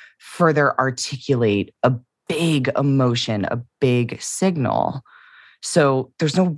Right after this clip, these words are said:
right or wrong way to answer that. Check in what's true for you. For me, it's, "What does my gut say?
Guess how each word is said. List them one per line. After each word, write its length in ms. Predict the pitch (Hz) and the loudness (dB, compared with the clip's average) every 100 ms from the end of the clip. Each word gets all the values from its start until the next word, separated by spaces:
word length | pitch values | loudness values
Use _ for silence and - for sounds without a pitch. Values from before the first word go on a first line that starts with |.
| - | -2
right 180 | 202 196 | 0 0
or 80 | |
wrong 300 | 170 170 160 | 2 2 2
way 140 | 151 147 | 2 0
to 180 | - 131 | 0 -4
answer 260 | 151 - | -4 -2
that. 200 | 127 104 | 0 0
Check 260 | - 185 202 | -2 -6 -2
in 120 | 175 | 0
what's 220 | 165 - | 0 -2
true 220 | - 208 | -2 -2
for 160 | 202 147 | 0 0
you. 420 | 127 110 50 - 139 - _ _ | 2 0 0 -6 -10 -20 _ _
For 80 | 143 | 2
me, 200 | 143 214 | 4 2
it's, 160 | 165 | 0
"What 100 | 127 | -2
does 140 | 170 156 | -2 -2
my 100 | 113 | -4
gut 300 | - 147 - | 0 -2 -2
say? 480 | - - 98 110 | -6 -6 -8 -12